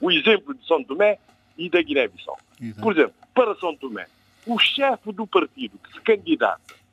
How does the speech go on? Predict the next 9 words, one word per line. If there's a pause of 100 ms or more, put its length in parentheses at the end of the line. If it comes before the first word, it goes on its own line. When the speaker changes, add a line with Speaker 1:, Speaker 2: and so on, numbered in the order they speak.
(640)
Speaker 1:
candidata
às
legislativas, (500)
quase
que
tem
que
ter, (440)
eh,